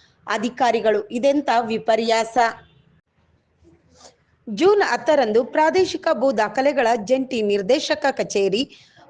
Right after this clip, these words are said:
ಮೈಸೂರಿನಿಂದ ಅಳತೆಗೆ ಬಂದ ತಂಡ ಆಧುನಿಕ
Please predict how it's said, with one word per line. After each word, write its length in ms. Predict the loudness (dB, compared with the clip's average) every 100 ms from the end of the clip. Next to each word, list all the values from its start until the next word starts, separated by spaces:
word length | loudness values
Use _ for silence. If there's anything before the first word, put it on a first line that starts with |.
| -2
ಮೈಸೂರಿನಿಂದ 720 | 0 2 2 4 4 4 2 2 2
ಅಳತೆಗೆ 440 | 2 2 0 -2
ಬಂದ 240 | 0 0 0
ತಂಡ 320 | 0 0 0 0 -2 -2
ಆಧುನಿಕ 460 | -2 0 0 0